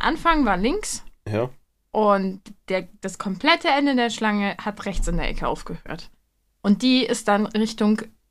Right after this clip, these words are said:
Speaker 1: Anfangsschlange gegangen, weil obviously, da ge-, da war halt Platz.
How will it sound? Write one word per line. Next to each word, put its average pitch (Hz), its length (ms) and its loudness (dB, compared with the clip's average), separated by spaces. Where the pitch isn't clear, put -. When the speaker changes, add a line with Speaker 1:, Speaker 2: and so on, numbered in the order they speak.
Speaker 1:
Anfangsschlange 170 800 -2
gegangen, 156 400 -4
weil 165 120 -2
obviously, 175 380 -4
da 170 60 0
ge-, - 180 -8
da 175 180 0
war 180 140 4
halt 175 120 -2
Platz. - 340 -4